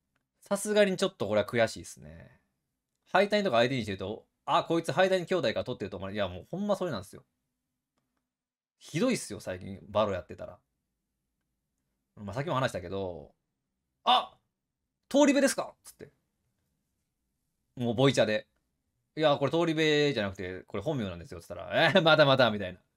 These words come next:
や、そんなのダメですよ、そんな」みたいな。うん。「やばい、やばい」みたいな。「やばい、お、やばいやつおる、やばいやつおる」みたいな。そういう感じなんですよ。とか、なんかその、あの、バロやってたら、なんか女の子に、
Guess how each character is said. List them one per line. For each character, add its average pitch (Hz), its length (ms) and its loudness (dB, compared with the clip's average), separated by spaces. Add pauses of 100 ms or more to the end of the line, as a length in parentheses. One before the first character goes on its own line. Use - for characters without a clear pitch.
(120)
や、 127 80 -2
そ 156 80 2
ん 175 40 -2
な 170 60 0
の 147 100 -2
ダ 165 120 6
メ 196 80 4
で 165 100 4
す 127 60 -2
よ、 123 80 -2
そ 120 100 0
ん 120 60 -2
な」 107 120 0
み 98 80 -8
た 87 100 -10
い 85 60 -18
な。 - 140 -20 (240)
う 104 40 -16
ん。 85 400 -16 (180)
「や 156 180 6
ば 185 140 8
い、 160 40 8
や 180 100 8
ば 170 180 8
い」 120 60 4
み 107 60 -2
た 98 100 -2
い 90 40 -6
な。 87 120 -14 (260)
「や 160 160 4
ば 190 100 8
い、 165 40 8
お、 190 180 6
や 202 140 8
ば 190 60 8
い 175 40 8
や 170 80 6
つ 147 60 0
お 180 80 6
る、 165 60 4
や 185 80 8
ば 185 80 8
い - 20 8
や 165 60 6
つ 165 80 0
お 156 80 4
る」 151 120 2
み 107 60 -4
た 101 100 -4
い 90 60 -8
な。 80 100 -14 (1300)
そ 156 100 -2
う - 20 2
い 143 40 2
う - 20 -4
感 127 100 2
じ 120 40 -2
な 95 60 -4
ん - 20 -8
で - 60 -18
す - 40 -20
よ。 - 60 -20 (800)
と 226 100 4
か、 185 80 8
な 208 80 6
ん - 20 2
か 175 80 4
そ 135 100 0
の、 107 600 0 (480)
あ 127 140 0
の、 120 400 -2
バ 165 120 8
ロ 151 60 8
や 120 60 8
っ 107 40 2
て - 60 -16
た 98 80 -4
ら、 90 460 -4 (640)
な 127 80 0
ん - 20 2
か 143 60 2
女 220 200 4
の 160 120 2
子 104 100 -6
に、 90 260 -12